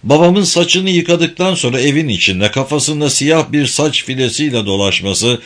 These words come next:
belki annemi iğrendiriyordu. Üçüncü ihtimal, belki mesela annemin kapı gibi Holocaust mağduriyeti varken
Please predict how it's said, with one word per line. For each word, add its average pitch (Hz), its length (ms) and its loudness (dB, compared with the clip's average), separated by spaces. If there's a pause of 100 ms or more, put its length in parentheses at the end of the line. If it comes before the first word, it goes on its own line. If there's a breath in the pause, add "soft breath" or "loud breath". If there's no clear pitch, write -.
(160 loud breath)
belki 107 320 0
annemi 123 420 0
iğrendiriyordu. 98 1080 -2 (960 loud breath)
Üçüncü 202 540 0
ihtimal, 85 540 -2 (360 soft breath)
belki 190 340 2
mesela 190 460 2
annemin 180 420 2
kapı 165 340 -2
gibi 107 380 0
Holocaust 123 720 0
mağduriyeti 117 760 -2
varken 101 500 0